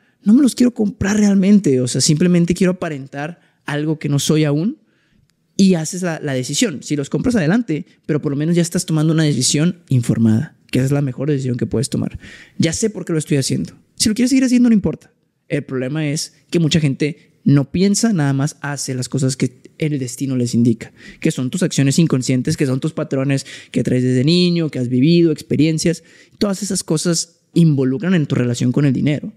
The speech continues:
¿no? Entonces, lo principal es conocerte a ti mismo y empezar a hacer experimentos. O sea, yo creo que lo más,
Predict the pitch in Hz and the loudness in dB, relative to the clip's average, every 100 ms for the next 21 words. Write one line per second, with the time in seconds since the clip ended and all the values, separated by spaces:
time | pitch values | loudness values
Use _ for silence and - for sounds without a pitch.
0 | _ - 165 - - - - 151 151 143 | _ -4 -4 -10 -18 -8 -2 0 0 -4
1 | _ - 151 143 147 139 147 160 - 165 | _ 0 0 0 -4 -4 -4 -6 -6 -8
2 | 156 165 170 170 208 247 294 _ _ _ | -6 -6 -2 2 4 4 2 _ _ _
3 | _ _ _ 156 143 127 131 139 147 185 | _ _ _ 2 2 0 -4 -4 -4 -6
4 | 170 - 156 123 190 - 131 127 131 131 | -8 -6 -4 -2 -2 -2 0 0 0 0
5 | 165 - 165 139 147 156 | -2 -2 -2 0 -2 -2